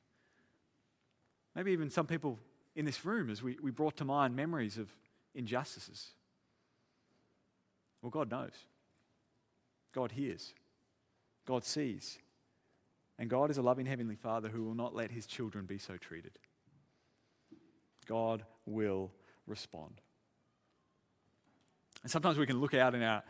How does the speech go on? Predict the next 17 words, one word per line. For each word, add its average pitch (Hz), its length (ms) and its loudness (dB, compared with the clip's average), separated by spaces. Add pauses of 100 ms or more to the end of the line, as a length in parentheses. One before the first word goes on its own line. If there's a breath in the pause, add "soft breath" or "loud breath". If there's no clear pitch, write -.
(120)
our 117 160 6
own 123 420 2
justice 131 380 4
system, 113 340 -4
can't 131 220 4
we, 117 160 2
in, 110 180 -2
in, 113 320 -2
in 123 140 -2
our 110 180 2 (240 loud breath)
society? 143 500 12 (1160 soft breath)
And 135 60 -2
we 139 40 2
can 147 100 4
find 170 260 12
it 143 80 8
dissatisfying. 147 720 10